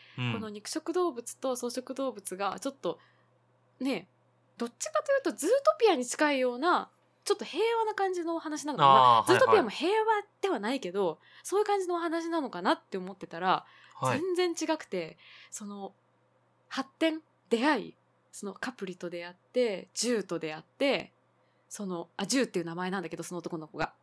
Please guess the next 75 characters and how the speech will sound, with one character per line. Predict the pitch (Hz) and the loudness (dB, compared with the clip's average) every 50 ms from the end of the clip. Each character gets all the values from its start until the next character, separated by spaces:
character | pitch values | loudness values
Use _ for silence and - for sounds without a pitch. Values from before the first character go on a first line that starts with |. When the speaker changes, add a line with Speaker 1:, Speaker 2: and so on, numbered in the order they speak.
| _ _ | _ _
Speaker 1:
は | - - 139 131 104 | 0 2 2 2 2
い。 | 90 - _ _ _ _ _ _ - | 0 -6 _ _ _ _ _ _ -10
Speaker 2:
銃 | 196 190 220 190 | -8 -6 -6 -6
と | 185 - 175 | -6 -6 -8
出 | 165 170 | -6 -6
会 | 170 170 | -10 -10
っ | |
て、 | 165 _ - 196 185 175 156 - - - - - - - - | -12 _ -8 -6 -4 -4 -6 -8 -14 -20 -20 -20 -20 -20 -16
破 | - - - | -14 -12 -8
壊 | - 214 202 202 202 196 | -6 -4 -2 0 0 0
を | 202 | 0
知 | - - - - | -2 -4 -6 -8
っ | _ _ _ | _ _ _
て、 | - 202 185 180 156 - - _ _ _ _ _ _ _ _ _ - | -2 0 0 0 -2 -4 -8 _ _ _ _ _ _ _ _ _ -8
な | 214 220 | -8 -6
ん | |
か、 | - 185 160 - - _ _ _ _ _ _ | -4 -4 -4 -4 -6 _ _ _ _ _ _
ど | - 320 403 | 0 2 4
ん | 403 | 4
ど | 294 240 196 | 2 2 0
ん | 175 | -2
ね、 | 165 160 160 - _ _ _ - | -6 -10 -12 -14 _ _ _ -16
そ | - 214 | -12 -12
の | 208 196 | -10 -8
人 | - 220 262 339 339 349 | -4 -2 0 0 0 2
間 | 339 349 339 320 | 0 0 -2 -2
の | 311 320 294 214 175 - | -2 -2 -2 -2 -4 -4
成 | - - 233 277 285 | -6 -4 -4 -4 -4
長 | 277 - 294 285 285 | -2 -2 -2 -2 -2
み | 277 294 | -2 -4
た | 285 247 233 | -2 -2 -2
い | 214 190 | -2 -2
な | 180 | -4
の | 175 180 | -6 -6
を | 175 185 | -8 -8
タ | 185 - 226 | -8 -6 -6
ロ | 226 269 285 | -4 0 0
ー | 262 | 2
ザ | - 202 | 2 0
が | 180 185 | -4 -6
こ | 185 - 208 | -8 -8 -8
う、 | 202 202 | -8 -6
テ | - 262 | -6 -8
ク | - | -6
テ | - 214 | -6 -8
ク | - | -6
テ | - 233 | -6 -8
ク | - | -6
テ | - 202 | -8 -12
ク | - 185 | -12 -10
テ | - | -10
ク | 208 - | -10 -10
テ | 185 - | -10 -12
ク | 180 196 | -12 -10
テ | 180 196 | -12 -12
ク | 185 185 | -10 -10
テ | 185 | -10
ク | 185 - 165 - - - - - - - | -6 -6 -8 -8 -8 -20 -20 -14 -6 -4
歩 | 208 233 247 262 | 0 2 4 4
い | 262 240 | 4 4
て | - 208 | 4 4
る | 208 269 277 | 6 6 4
み | 226 196 | 4 2
た | 185 180 | 0 2
い | 170 | 4
な | 214 156 | 2 2
Speaker 1:
<laughs> | - - 175 - - - | 2 0 -4 -4 -6 -18
は | - - - 147 135 131 143 127 | -12 -6 -4 -2 4 6 4 4
い。 | 107 | 4
Speaker 2:
感 | - 240 247 277 277 247 | 2 0 0 2 2 2
じ | 254 | 2
に | 262 262 | 2 2
な | 269 285 | 2 2
っ | 311 | 0
て、 | - - 233 226 220 202 185 185 | 4 4 6 8 8 6 4 2